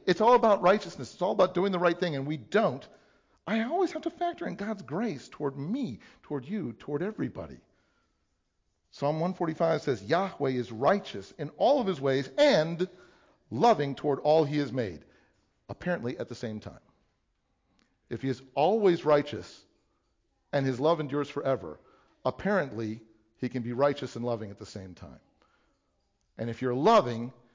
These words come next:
you look at your child who's screwing something up and you say, "Well, they're kids." Right? Or if you're loving, you look at your child and you go, "No, that's wrong. Don't do wrong.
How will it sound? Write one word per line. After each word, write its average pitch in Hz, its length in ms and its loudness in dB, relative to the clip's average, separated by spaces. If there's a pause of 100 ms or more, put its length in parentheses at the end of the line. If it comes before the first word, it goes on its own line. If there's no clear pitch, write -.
(280)
you 117 180 -6
look 185 220 2
at - 120 -4
your 196 80 -8
child 117 400 0
who's 113 160 -8
screwing 160 300 -6
something 156 320 -4
up 110 180 -2
and 117 100 -6
you 117 100 -6
say, 101 300 -6 (380)
"Well, 175 240 2
they're 143 200 -2
kids." - 540 -12 (1200)
Right? 226 220 -4 (2000)
Or 117 60 -14
if 123 100 -12
you're 135 80 -2
loving, 156 320 4
you 143 100 -2
look 156 140 -2
at - 80 -6
your - 100 -14
child 139 240 2
and 120 100 -4
you 113 80 -2
go, - 80 -8 (240)
"No, 113 360 -8
that's 120 240 -10
wrong. - 340 0 (840)
Don't 110 340 -8
do 170 340 -6
wrong. 85 320 -12